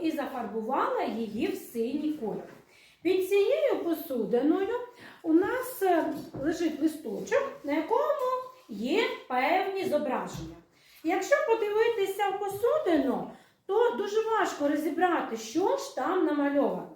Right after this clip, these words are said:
А якщо ми візьмемо звичайну склянку з прозорим донышком,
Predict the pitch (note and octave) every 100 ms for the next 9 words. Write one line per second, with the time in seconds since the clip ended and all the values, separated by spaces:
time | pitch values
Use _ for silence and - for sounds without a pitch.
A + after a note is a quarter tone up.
0 | - _ _ - - B3 D4+ - C#5 D5
1 | C5 F#4 F4+ D#4 E4 C#4 - A#3+ - E4
2 | F#4+ B4+ C5 C5+ - F4+ D#4+ C#4 B3 -
3 | A#3 B3 - _ _ _ - D4 D#4 E4+
4 | G#4+ A#4+ G4 C#4+ - - _ G#3 C#4 A#3
5 | A3+ A#3 - E4+